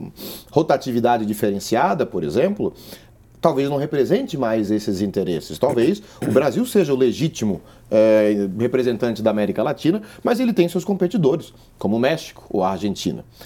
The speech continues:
Assim como a Alemanha na Europa, mas a Alemanha também tem seus competidores, como a Itália. Então é difícil chegar a um consenso e uma fórmula.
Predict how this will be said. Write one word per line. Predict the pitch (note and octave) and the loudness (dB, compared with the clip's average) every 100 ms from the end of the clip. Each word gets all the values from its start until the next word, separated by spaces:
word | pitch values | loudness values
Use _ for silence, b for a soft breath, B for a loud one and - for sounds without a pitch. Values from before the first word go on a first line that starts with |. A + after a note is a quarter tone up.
| B | B
Assim | G2+ D3+ | -4 -2
como | C#3+ A#2+ | -2 0
a | |
Alemanha | A#2 A#2+ C#3 D#3+ | 0 0 0 2
na | D#3 | 4
Europa, | F3+ F#3 - - B B | 4 4 0 -10 B B
mas | E2+ E2+ | -4 0
a | |
Alemanha | F#2+ A#2 A2 C#3 | 2 2 2 0
também | E3 A2+ B2+ | 0 -2 -2
tem | C3 | -2
seus | A#2 | -4
competidores, | - C3+ D3 F#3+ G3 F3+ E2+ - B B | -2 -4 -2 0 4 4 2 -8 B B
como | - F2 | -6 -2
a | |
Itália. | A2 - C#3 E2 - B B B - | 0 2 0 -2 -10 B B B -4
Então | B2+ G#2+ F3 | 2 4 4
é | F3 | 4
difícil | D#3 - C4 - G3+ | 0 -2 -2 0 0
chegar | - C#3 C#3+ C#3 | 0 2 2 2
a | |
um | B2+ | -2
consenso | C#3 A#2+ - C3+ B2+ | -2 -2 -2 -2 -2
e | C3 | -2
uma | A#2 | -2
fórmula. | - E2+ C#2 A1 | -2 -2 -4 -10